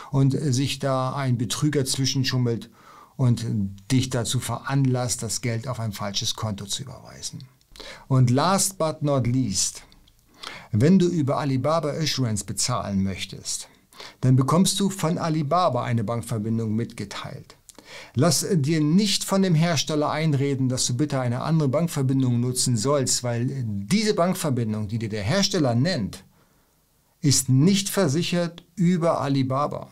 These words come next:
Das bedeutet, die Alibaba-Versicherung wäre im gleichen Augenblick ausgehebelt.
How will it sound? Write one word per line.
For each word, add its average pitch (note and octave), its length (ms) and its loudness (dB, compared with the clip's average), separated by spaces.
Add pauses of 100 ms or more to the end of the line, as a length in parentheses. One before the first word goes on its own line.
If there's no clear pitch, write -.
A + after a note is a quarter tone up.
(140)
Das B2 180 -4
bedeutet, C3 720 -2
die - 100 -2
Alibaba-Versicherung C3 1300 0
wäre B2 240 -4
im A#2 160 -2
gleichen A#2+ 400 -4
Augenblick A2 880 -2
ausgehebelt. - 1000 -4